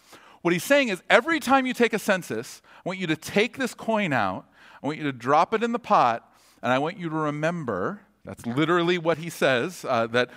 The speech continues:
it may bring the people of Israel to remembrance. I want you to remember that I'm your strength. I'm sufficient. Your, your identity is not in how many people you have in your army.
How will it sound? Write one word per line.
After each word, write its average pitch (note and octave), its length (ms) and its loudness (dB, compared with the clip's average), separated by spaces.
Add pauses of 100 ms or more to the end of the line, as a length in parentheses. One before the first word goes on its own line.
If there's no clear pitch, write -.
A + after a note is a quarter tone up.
(220)
it B2+ 200 -2
may D3 180 0
bring D#3+ 280 -2
the D3 60 -4
people E3+ 340 -2
of D#3 80 -2
Israel D3+ 380 -2
to - 140 -8
remembrance. C#3 920 -4 (640)
I A#2+ 60 -8
want D3 120 -8
you D3+ 80 -8
to D3+ 60 -4
remember C#3+ 800 -2 (920)
that B2+ 200 0
I'm B2 220 -2
your A2 160 -6
strength. - 640 -20 (1200)
I'm C3 320 0
sufficient. - 640 -16 (960)
Your, C3+ 320 -4
your D3+ 160 2
identity C#3+ 440 2
is B2 100 -4
not B2+ 180 0
in C#3 80 -6
how B2+ 140 -4
many C3 160 -6
people C3 240 -10
you A#2+ 80 -2
have A#2+ 100 -2
in C3+ 60 -10
your C3+ 120 -6
army. G2 340 -8